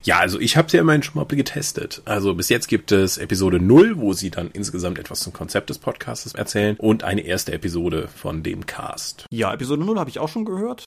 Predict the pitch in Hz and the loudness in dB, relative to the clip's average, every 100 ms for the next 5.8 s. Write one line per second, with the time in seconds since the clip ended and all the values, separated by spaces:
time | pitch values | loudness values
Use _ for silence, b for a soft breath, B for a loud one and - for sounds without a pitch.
0 | - 170 170 127 139 143 127 - 110 123 | -2 -2 0 -2 -2 -2 -4 -2 -2 -2
1 | - 120 110 123 143 175 202 185 131 - | -6 -8 -6 -6 -4 -6 -8 -10 -14 -12
2 | - 135 143 135 135 139 202 175 131 151 | -4 -2 -2 -4 -2 2 2 2 -2 -4
3 | 135 123 110 98 127 165 165 160 127 117 | -4 -2 -2 -2 -4 -4 -6 -8 -8 -4
4 | 110 113 - 120 107 107 107 104 110 98 | -2 -2 -4 -8 -4 -4 -4 -4 -4 -4
5 | 104 - 123 - 107 101 101 | -4 -4 -8 -8 -8 -4 -6